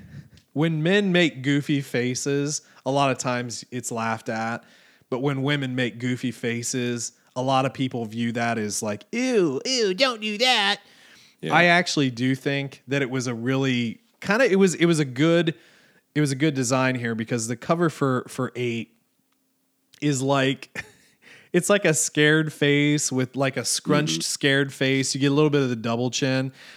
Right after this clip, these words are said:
Speaker 1: but honestly, like, from, from the things I know about Aphra and from what I've heard, it's, like, such a perfect face for her. You know, they're running away from
Speaker 2: Right.
Speaker 1: an explosion. It's, like, one of those "oh crap" faces. And I, I just,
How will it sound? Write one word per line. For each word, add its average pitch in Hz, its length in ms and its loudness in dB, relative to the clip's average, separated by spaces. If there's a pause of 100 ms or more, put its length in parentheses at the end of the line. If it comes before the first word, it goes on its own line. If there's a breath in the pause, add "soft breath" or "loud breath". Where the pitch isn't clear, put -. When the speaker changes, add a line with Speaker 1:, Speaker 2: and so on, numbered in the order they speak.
(120 loud breath)
Speaker 1:
but 147 140 0
honestly, 156 640 2
like, 127 420 0
from, 127 520 -2 (880 soft breath)
from 147 260 -2
the 139 80 -2
things 196 320 0
I 151 120 4
know 127 260 2
about 131 240 2
Aphra 127 440 0
and 117 140 -4
from 123 140 -6
what 123 100 -2
I've 113 120 -4
heard, 120 220 0
it's, 135 140 -4
like, 143 180 2
such 160 280 0
a 151 60 0
perfect 139 460 -2
face 131 360 -2
for 113 100 -4
her. 120 300 -2
You 127 80 0
know, 127 100 -2
they're 123 140 -4
running 143 280 0
away 135 240 2
from 139 120 2
Speaker 2:
Right. 131 100 0
Speaker 1:
an 123 80 -4
explosion. 123 720 -2
It's, 120 140 -2
like, 113 180 -6
one 127 120 -4
of 123 60 -2
those 117 200 -2
"oh 120 180 -4
crap" 120 460 -6
faces. 147 640 0 (520 loud breath)
And 147 380 2 (300)
I, 151 180 2
I 170 100 4
just, 180 300 2